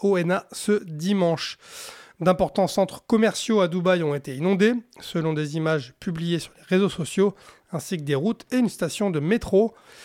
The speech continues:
Certaines routes se sont carrément effondrées. J'imagine que l'eau a dû creuser dessous, euh, le sable et qu'ensuite, euh, bah, le, le bitume, euh, a juste dévalé dans, dans cette grotte. Des quartiers résidentiels ont été touchés par d'importantes inondations et de nombreux habitants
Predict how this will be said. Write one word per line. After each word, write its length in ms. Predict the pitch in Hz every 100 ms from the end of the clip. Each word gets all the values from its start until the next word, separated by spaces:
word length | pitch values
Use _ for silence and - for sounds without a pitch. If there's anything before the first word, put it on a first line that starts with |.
| - -
Certaines 300 | 185 180 175
routes 220 | 170 214
se 40 | 185
sont 160 | -
carrément 380 | 165 156 165 180 -
effondrées. 500 | 240 - 208 156 196 - _ _ _ _ _ _ - -
J'imagine 360 | 156 151 151 170
que 100 | 170
l'eau 180 | 156 160
a 80 |
dû 100 | 135
creuser 340 | 147 - 180 196
dessous, 380 | 165 - 180 165
euh, 180 | 143
le 120 | 143 139
sable 280 | 180 180
et 60 | 165
qu'ensuite, 400 | 156 135 185 -
euh, 80 | 143
bah, 100 | 135
le, 180 | 131 135
le 100 | 143
bitume, 420 | 147 139 190 165
euh, 80 | 127 - - - _
a 100 | 156
juste 240 | 139 170 -
dévalé 460 | 139 160 156 160
dans, 320 | 165 143 131 139
dans 160 | 139
cette 220 | - 151
grotte. 420 | 135 131 190 - - - - -
Des 120 | 165
quartiers 320 | 165 160 - 196
résidentiels 720 | 180 175 185 180 - 196 175
ont 140 | 160
été 180 | 156 170
touchés 440 | - 220 - 202
par 180 | 196 143
d'importantes 600 | 147 175 180 - 175 139 143
inondations 720 | 180 240 226 190 - 208 208 196
et 180 | 196 202
de 120 | 165
nombreux 400 | 156 151 185 170
habitants 420 | 135 131 185 -